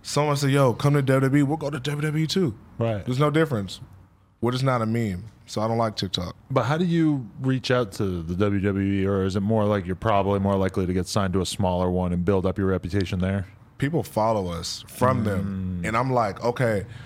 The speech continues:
Speaker 1: Like, you know Randy, I know you know Randy Orton.
Speaker 2: Oh, yeah,
Speaker 1: He
Speaker 2: yeah.
Speaker 1: retweeted my shit.
Speaker 2: Oh, really?
Speaker 1: Yes, on, um, on Overtime, like, all them little House of Highlights, they always post our shit. And,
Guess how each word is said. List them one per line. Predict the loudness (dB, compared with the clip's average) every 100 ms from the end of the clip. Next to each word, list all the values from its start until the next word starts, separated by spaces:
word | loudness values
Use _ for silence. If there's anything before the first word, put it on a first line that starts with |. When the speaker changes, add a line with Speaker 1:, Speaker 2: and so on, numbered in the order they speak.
| -18 -20 -8
Speaker 1:
Like, | 2 4 4
you | 2
know | 4
Randy, | 4 2 2 2
I |
know | 2 4
you | 4 4
know | 2
Randy | 2 2 2
Orton. | 2 0 0
Speaker 2:
Oh, | 2
yeah, | 2 4
Speaker 1:
He | 4
Speaker 2:
yeah. |
Speaker 1:
retweeted | 2 2 2 2
my | 0
shit. | 0 -4 -6 -10 -10
Speaker 2:
Oh, | -6
really? | -4 -4 -8 -2
Speaker 1:
Yes, | 2 4 4 2 -4 -6 -2
on, | 2 2 2
um, | 4 6 6 4 2 0 -4 -6
on | -2 0 2
Overtime, | 4 4 0 -2 -2 0 0
like, | -2 2
all | 2 4
them | 0 -4 -2
little | 0 0 -2
House | -2 -2 0
of | -2
Highlights, | -2 -2 -2 -4 -4
they | -2
always | 0 0 0 -4
post | -6 -6 -4
our | -6
shit. | -4 -4 -6 -8 -20 -20 -20 _ -10
And, | -4 0 0 -2 -4 -6